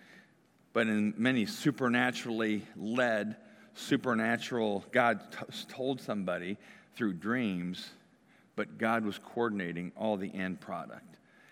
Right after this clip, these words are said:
He's doing the same in my life and your life. And you might think, "Well, why did that happen in my life? Why did this happen? Why?" Or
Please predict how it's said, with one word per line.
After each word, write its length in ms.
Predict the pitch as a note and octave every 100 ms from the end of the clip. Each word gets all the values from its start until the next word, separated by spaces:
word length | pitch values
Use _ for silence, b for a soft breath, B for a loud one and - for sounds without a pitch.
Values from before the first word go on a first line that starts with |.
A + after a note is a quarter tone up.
| b _
He's 200 | G#2+ F#2+
doing 280 | G#2 G#2+ G2
the 80 |
same 340 | F2+ F#2+ F#2+ E2+
in 100 | E2+
my 160 | E2
life 300 | D#2+ D#2+ E2
and 100 | D#2+
your 140 | C#2 E2
life. 320 | D#2+ - - - _ _ _ b b -
And 160 | G#2
you 140 | A#2+ C#3+
might 280 | C3 A#2 G2+
think, 240 | B2 G2+ -
"Well, 260 | A#2+ G#2+ G2 B B B B B B B B _
why 260 | E2 B2+ D#3+
did 160 | G2+
that 140 | A2+ C#3
happen 340 | A#2 F2 G2
in 60 | F2+
my 160 | E2+
life? 260 | E2+ E2+ -
Why 120 | A#2+
did 160 | A#2 G2
this 160 | C3+
happen? 380 | - E2+ F2 F2
Why?" 260 | G2+ A#2+ A#2+ B B -
Or 360 | B2+ B2+ A2+